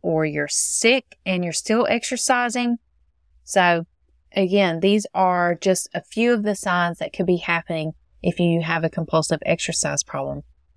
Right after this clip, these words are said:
What I've also seen just in my personal experience with people who have compulsive exercise problems,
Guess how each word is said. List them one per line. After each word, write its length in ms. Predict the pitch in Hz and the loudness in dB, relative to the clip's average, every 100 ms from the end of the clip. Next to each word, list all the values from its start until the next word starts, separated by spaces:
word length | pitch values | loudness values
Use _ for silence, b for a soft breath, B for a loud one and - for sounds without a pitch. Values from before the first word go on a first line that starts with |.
| _ _ | _ _
What 240 | 190 214 240 | 0 2 2
I've 160 | 240 - | -2 0
also 680 | 190 185 220 - 269 269 269 - | 2 4 4 2 2 2 0 -4
seen 640 | - - 202 202 214 233 | -8 -2 0 0 0 0
just 240 | 226 202 202 | 0 0 0
in 80 | 190 | 0
my 100 | 175 | 0
personal 400 | - 196 - 196 | 0 0 2 0
experience 580 | 165 - 196 185 180 | 0 -2 -2 -2 -4
with 120 | 196 180 | -8 -6
people 400 | 185 - 180 175 | -6 0 0 0
who 140 | 185 | -4
have 320 | 175 170 170 | -2 -2 -2
compulsive 500 | - 180 180 175 170 | -6 -4 -2 -2 -4
exercise 520 | - 175 - - 165 - | -4 -6 -6 -4 -4 -4
problems, 640 | - 196 180 190 185 - | 0 2 2 2 0 -6